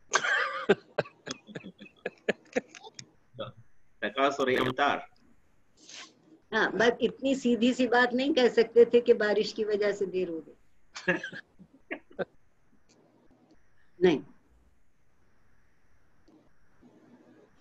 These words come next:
Speaker 2: कभी, कभी जब मौलाना बड़े से बड़ा सबक पढ़ाते हैं, तो ये क्यों नहीं कहते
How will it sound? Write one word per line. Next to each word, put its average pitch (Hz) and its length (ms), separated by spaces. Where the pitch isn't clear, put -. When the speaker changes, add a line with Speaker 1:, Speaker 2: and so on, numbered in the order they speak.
Speaker 2:
कभी, 247 500
कभी 220 560
जब 214 100
मौलाना 208 580
बड़े 202 280
से 208 120
बड़ा 196 220
सबक 190 360
पढ़ाते 180 440
हैं, - 300
तो 247 60
ये 254 180
क्यों 277 380
नहीं 285 320
कहते 185 560